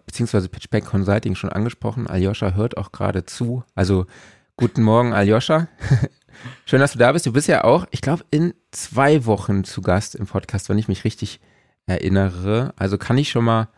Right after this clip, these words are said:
ankündigen, Aljoscha Sieg von Pitchback Consulting demnächst bei uns im Sound Recording Podcast zu Gast. Äh, genau, und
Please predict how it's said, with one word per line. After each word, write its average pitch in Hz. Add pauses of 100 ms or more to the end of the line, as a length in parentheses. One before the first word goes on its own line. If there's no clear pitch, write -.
(400)
ankündigen, 107
Aljoscha 98
Sieg 95
von 101
Pitchback -
Consulting 95
demnächst 117
bei 95
uns 98
im 92
Sound 98
Recording 90
Podcast - (680)
zu -
Gast. 113
Äh, 127 (540)
genau, 139
und 135